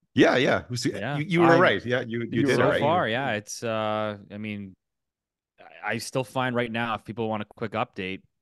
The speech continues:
Speaker 2: housing is just, it's moving. It's just okay. It's not a great market, certainly not a bad market. It's just boring. It's just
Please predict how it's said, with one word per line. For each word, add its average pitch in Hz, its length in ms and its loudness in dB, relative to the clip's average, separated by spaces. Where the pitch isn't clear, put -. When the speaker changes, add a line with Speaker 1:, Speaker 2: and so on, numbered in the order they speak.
Speaker 2:
housing 139 760 -6
is 123 180 -6
just, - 320 -8
it's - 200 -16
moving. 139 420 -4
It's - 320 -16
just - 340 -12
okay. 113 640 -6
It's - 240 -16
not 104 340 -6
a 101 60 -18
great 113 300 -6
market, 135 460 -10
certainly 98 380 -14
not 92 120 -8
a 90 60 -12
bad 98 280 -8
market. 107 420 -8
It's - 80 -20
just - 320 -14
boring. 98 360 -8
It's 87 160 -20
just 95 200 -18